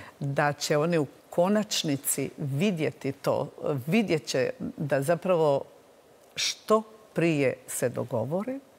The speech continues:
što prije osvijeste potrebu i nekako tu, tu zapravo, jer gledajte, hoće li ići Srbi, ne mogu, hoće li ići u, prema Rusiji? Pa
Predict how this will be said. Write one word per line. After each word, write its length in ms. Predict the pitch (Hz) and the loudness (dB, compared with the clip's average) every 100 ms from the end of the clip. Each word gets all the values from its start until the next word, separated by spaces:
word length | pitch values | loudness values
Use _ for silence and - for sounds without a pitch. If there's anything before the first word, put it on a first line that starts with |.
| - - - - | -20 -20 -20 -18
što 280 | - - 220 | -12 0 0
prije 360 | 220 190 190 165 - - | 0 0 2 0 -2 4
osvijeste 720 | 185 185 - 160 127 - 127 | 6 6 2 0 -4 -2 -2
potrebu 800 | - - 147 - 175 143 139 120 | -2 0 0 2 0 0 -2 -2
i 80 | 135 | -2
nekako 540 | 131 139 156 - 131 - - - - 156 - | 0 0 -4 -4 -4 -4 -10 -14 -10 -12 -6
tu, 540 | 147 139 135 - 147 - 151 - | -4 -2 -4 -4 -8 -8 -12 -4
tu 300 | 143 127 139 | -2 -2 -4
zapravo, 500 | - 147 147 165 147 143 - - - - - | 0 0 2 4 4 0 -10 -20 -20 -20 -4
jer 260 | 147 151 139 - - | 2 4 2 -4 0
gledajte, 360 | 151 117 - | 2 2 -6
hoće 260 | 143 - 170 | -8 -2 0
li 100 | 208 | 0
ići 240 | 208 156 - | 0 -6 -4
Srbi, 400 | - 185 147 120 | -2 0 0 0
ne 200 | 123 170 | 2 2
mogu, 320 | 208 196 165 | 2 2 2
hoće 280 | 156 - 156 | 0 0 0
li 420 | 151 147 143 151 | 2 2 0 0
ići 300 | 180 170 - | -2 -2 -2
u, 320 | 151 147 151 - - - - - - - - - 143 - | 0 0 -4 -8 -10 -12 -14 -16 -20 -20 -20 -14 -14 -4
prema 480 | 151 147 139 123 139 | 0 2 4 4 2
Rusiji? 440 | 220 - 87 - - | 2 0 -4 -8 -8
Pa 120 | - | -8